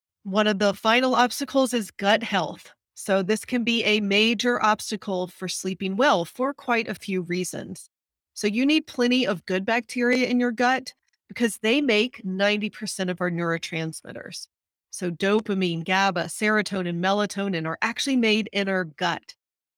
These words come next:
So if you're, if you don't have enough of those good bacteria, it's gonna be really hard to feel calm and relaxed and able to sleep.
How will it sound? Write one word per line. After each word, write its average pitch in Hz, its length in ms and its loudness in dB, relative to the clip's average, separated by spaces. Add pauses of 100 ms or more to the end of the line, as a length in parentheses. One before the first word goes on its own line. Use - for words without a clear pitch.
So - 160 -2
if 185 120 0
you're, 190 200 0 (280)
if - 160 -8
you 190 100 -6
don't 214 220 0
have 240 240 2
enough 220 180 0
of - 60 -10
those 190 200 -2
good 180 160 -4
bacteria, 180 720 0
it's - 180 -10
gonna 180 320 -4 (360)
be 190 120 -2
really 180 260 -2
hard 202 460 0
to 175 320 -2
feel 170 240 -6
calm 226 480 -2
and 170 160 -6
relaxed 170 640 -6
and 170 280 -4
able 160 240 -4
to - 160 -10
sleep. - 420 -10